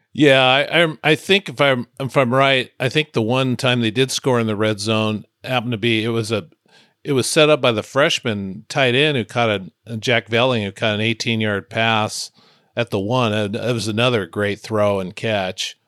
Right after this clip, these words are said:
Um, that, that was the only, I mean, that was the only red zone opportunity I, I, as I recall from that game. And I know they kicked a couple of field goals and, and missed, or they missed a field goal, and they, they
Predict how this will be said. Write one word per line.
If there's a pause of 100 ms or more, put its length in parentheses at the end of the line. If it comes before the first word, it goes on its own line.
(120)
Um, (680)
that,
that
was
the
only, (920)
I
mean,
that
was
the
only
red
zone (240)
opportunity
I,
I, (320)
as
I
recall
from
that
game.
And
I
know
they
kicked
a
couple
of
field
goals
and,
and
missed, (100)
or
they (200)
missed
a
field
goal,
and
they,
they